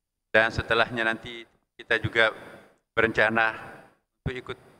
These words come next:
berpartisipasi membantu pembangunan, eh, rumah sakit di Palestina. Bersama kami di sini juga ada Pak Duta Besar Palestina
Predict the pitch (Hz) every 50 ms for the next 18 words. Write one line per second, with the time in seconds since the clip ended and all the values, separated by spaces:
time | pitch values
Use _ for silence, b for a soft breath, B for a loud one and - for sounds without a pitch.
0 | _ _ _ - - - - 120 113 - 123 113 - - 131 120 113 - - 131
1 | 127 117 117 110 107 113 110 113 110 - 120 120 117 120 120 - - 113 110 107
2 | 107 110 113 113 113 110 110 110 101 - - - - - _ _ _ _ _ _
3 | _ - 104 104 104 104 104 104 101 110 - - 120 107 - - 135 131 - -
4 | - 117 - - 107 107 104 - - 127 117 113 113 113 113 - _ _ _ _
5 | _ _ - 110 104 - 123 104 110 110 - 113 113 113 117 107 - - - 117
6 | 113 117 - - - 123 117 98 104 104 - 117 123 127 - - - - - -
7 | _ _ _ - 117 107 - 127 - - - - - - 117 113 - - 107 104
8 | - - - 120 110 101